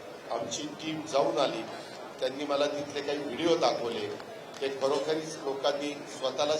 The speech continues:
शिस्त लावून घेतलेली आहे. आणि ज्या भागामध्ये असे कचऱ्याचे ढीग दिसायचे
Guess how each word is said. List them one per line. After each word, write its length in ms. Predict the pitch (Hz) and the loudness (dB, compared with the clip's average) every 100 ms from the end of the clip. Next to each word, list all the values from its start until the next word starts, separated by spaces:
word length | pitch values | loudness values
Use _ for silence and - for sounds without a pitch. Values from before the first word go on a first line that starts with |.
| - | 0
शिस्त 340 | - - - | -2 -2 0
लावून 280 | 147 135 139 | 2 2 2
घेतलेली 440 | 120 117 - 127 131 | -4 -4 -4 -2 2
आहे. 260 | 113 110 110 - - - - - 110 | 2 0 -4 -6 -10 -12 -12 -6 -4
आणि 180 | 127 | -2
ज्या 160 | 139 151 | 4 6
भागामध्ये 720 | 147 120 135 156 160 156 175 175 175 - - - | 6 6 6 6 6 4 2 -2 -6 -10 -10 -4
असे 220 | 127 165 | -2 -2
कचऱ्याचे 640 | 160 151 - 156 156 156 165 | 0 0 2 0 0 0 -4
ढीग 240 | - 147 | -4 -4
दिसायचे 640 | 143 135 156 147 143 117 | -4 2 2 2 0 -2